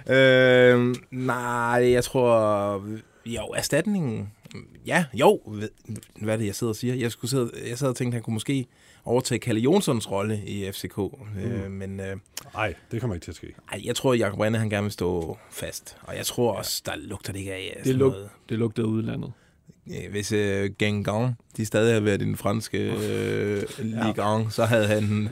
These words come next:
Speaker 1: så havde de revet Jakob Rinde dernede.
Speaker 2: Det er rigtigt. Men,
Speaker 3: Det, det,
Speaker 2: øh,
Speaker 3: det lød til, at han ville, øh, han gerne ville ud til udlandet og have en, en rigtig god kontrakt.
Speaker 2: Mm.
Speaker 3: At det ligesom var målet.
Speaker 2: Men hvis nu situationen opstod, og
Speaker 3: Ja.
Speaker 2: Grabara, han blev solgt, så var det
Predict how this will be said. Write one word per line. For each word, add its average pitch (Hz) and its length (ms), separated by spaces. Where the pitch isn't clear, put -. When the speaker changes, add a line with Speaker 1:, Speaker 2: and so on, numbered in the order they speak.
Speaker 1:
så - 120
havde 104 220
de 104 180
revet 107 300
Jakob 98 200
Rinde 101 220
dernede. 101 300
Speaker 2:
Det 117 100
er 104 40
rigtigt. 101 260
Men, 127 140
Speaker 3:
Det, 123 260
det, 117 120
Speaker 2:
øh, 113 60
Speaker 3:
det 123 120
lød 135 160
til, 127 120
at 123 80
han 113 120
ville, 113 260
øh, 113 60
han 120 100
gerne 123 200
ville 123 140
ud 123 160
til - 200
udlandet 127 380
og 117 120
have 117 180
en, 113 200
en 127 160
rigtig 120 280
god 131 160
kontrakt. 117 500
Speaker 2:
Mm. 120 60
Speaker 3:
At 110 120
det 123 100
ligesom 113 300
var 113 240
målet. 120 380
Speaker 2:
Men 110 220
hvis 135 320
nu 151 120
situationen 113 520
opstod, 127 420
og 92 100
Speaker 3:
Ja. 123 120
Speaker 2:
Grabara, 139 260
han 117 120
blev 160 260
solgt, 113 400
så - 260
var 139 240
det 113 540